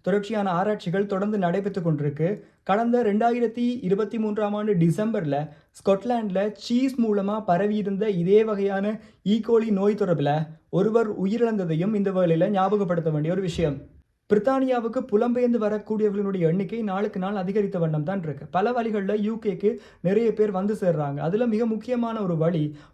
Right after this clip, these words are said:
பிரான்ஸ்ல இருந்து கெண்டுக்கு, யூ கேயினுடைய கெண்ட் என்ற பகுதிக்கு ஆங்கில கால்வாயினூடாக கடந்து வாருது. யூ கேக்கு வர்ற முக்காவாசி, அ, புலம்பெயர்ந்தோர் சின்ன சின்ன படகுகள் மூலமாக யூ கேக்கு வந்து சேர்றது மிகப்பெரிய தலையீடியா கொடுக்கிற ஒரு விஷயமா இருக்கு. அந்த வகையில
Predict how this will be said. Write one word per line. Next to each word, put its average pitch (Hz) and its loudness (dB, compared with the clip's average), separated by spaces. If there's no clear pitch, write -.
பிரான்ஸ்ல 247 0
இருந்து 208 0
கெண்டுக்கு, 208 0
யூ 208 -2
கேயினுடைய 202 -2
கெண்ட் 208 -2
என்ற 220 -2
பகுதிக்கு 160 -4
ஆங்கில 233 -2
கால்வாயினூடாக 196 -2
கடந்து 208 0
வாருது. 143 0
யூ 196 2
கேக்கு 214 2
வர்ற 202 0
முக்காவாசி, 220 -2
அ, 151 -2
புலம்பெயர்ந்தோர் 196 4
சின்ன 247 0
சின்ன 233 -6
படகுகள் 220 0
மூலமாக 196 -2
யூ 208 2
கேக்கு 214 0
வந்து 196 0
சேர்றது 208 0
மிகப்பெரிய 208 0
தலையீடியா 202 -2
கொடுக்கிற 180 -2
ஒரு 196 0
விஷயமா 202 0
இருக்கு. 156 -2
அந்த 208 2
வகையில 196 -2